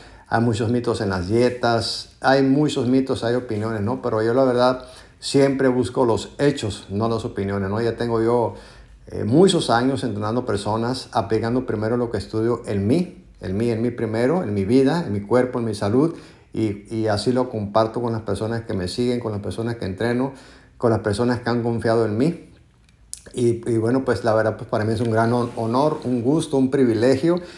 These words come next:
y también es una gran responsabilidad, ¿no? Así que vamos a empezar con el primer mito. Dice así, mito, los ejercicios aeróbicos son mejores que el entrenamiento con pesas para lograr una buena condición física.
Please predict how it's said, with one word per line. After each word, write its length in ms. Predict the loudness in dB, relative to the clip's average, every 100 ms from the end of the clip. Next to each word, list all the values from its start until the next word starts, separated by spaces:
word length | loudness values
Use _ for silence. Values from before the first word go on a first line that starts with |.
| -20 2
y 180 | 4 6
también 360 | 4 2 2
es 160 | 2 2
una 160 | 0 2
gran 300 | 2 2 2
responsabilidad, 920 | 0 -2 -4 -2 0 0 -2 -4 -6
¿no? 200 | -6 -6 -12 -20 -6
Así 220 | -2 2
que 120 | 4 4
vamos 340 | 6 4 4
a 40 | 2
empezar 280 | 0 0
con 160 | 0 0
el 120 | 0
primer 300 | 0 0 2
mito. 420 | 6 6 4 0 -6 -14 -20 _ -20 -4
Dice 300 | 2 2 2
así, 400 | 4 4 4 0 -12 -20 -20 _ 0
mito, 640 | 6 6 6 2 0 -2 2
los 320 | 6 6 6
ejercicios 640 | 2 2 4 4 4 2
aeróbicos 840 | 2 2 4 2 0 -2 -4 -12 -16
son 300 | -6 2 2
mejores 460 | 2 0 2 0 -2
que 160 | -2 -2
el 100 | -2
entrenamiento 540 | -4 -4 -2 -2 -4
con 200 | -4 -2
pesas 360 | 0 0 -2 -2
para 200 | 0 2
lograr 420 | 2 2 2 0
una 200 | 0 0
buena 420 | 0 0 0 -4
condición 560 | -4 -2 -2 -2 -4 -2
física. 600 | 0 0 0 -8 -10